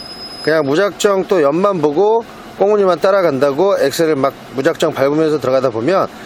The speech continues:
이렇게 이제 교차로 앞에서 신호에서 걸리면 사고가 날 수도 있겠죠. 그래서 항상 교차로를 멀리 시야를 보고 옆차도 보고, 그러니까 차선 변경할 때는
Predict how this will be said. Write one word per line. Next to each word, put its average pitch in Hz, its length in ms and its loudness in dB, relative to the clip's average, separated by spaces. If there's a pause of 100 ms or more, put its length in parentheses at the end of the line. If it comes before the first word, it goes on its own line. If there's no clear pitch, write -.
(200)
이렇게 120 200 -2
이제 120 140 0
교차로 143 420 -2
앞에서 120 300 -2
신호에서 170 400 -2
걸리면 123 560 0 (300)
사고가 180 360 0
날 117 140 0
수도 - 160 -8
있겠죠. 98 420 -4 (680)
그래서 147 400 2 (300)
항상 160 580 2 (280)
교차로를 165 520 0
멀리 165 300 2
시야를 196 320 0
보고 156 480 0 (340)
옆차도 151 420 0
보고, 98 320 -2 (840)
그러니까 - 180 -4
차선 247 320 0
변경할 190 340 2
때는 185 480 0